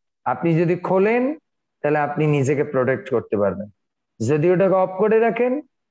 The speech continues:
আপনি protect করতে পারবেন না। আপনাকে ঝড় বৃষ্টি এগুলোকে উপ-, কি করতে হবে? পোহাতে হবে। কিন্তু আপনি যদি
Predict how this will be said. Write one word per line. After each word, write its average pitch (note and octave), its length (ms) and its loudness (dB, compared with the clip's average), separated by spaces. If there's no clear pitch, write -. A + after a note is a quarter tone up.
আপনি C#3+ 260 -2
protect B2+ 480 0
করতে A2+ 240 0
পারবেন G2+ 260 0
না। G2+ 100 0
আপনাকে E3+ 600 -2
ঝড় D3+ 340 0
বৃষ্টি D#3+ 680 0
এগুলোকে D#3 600 0
উপ-, - 240 -4
কি D3 140 0
করতে D3+ 280 -2
হবে? G#2 240 0
পোহাতে A#2+ 440 -2
হবে। G2+ 240 -4
কিন্তু C#3 140 0
আপনি C#3+ 300 -2
যদি G3+ 480 0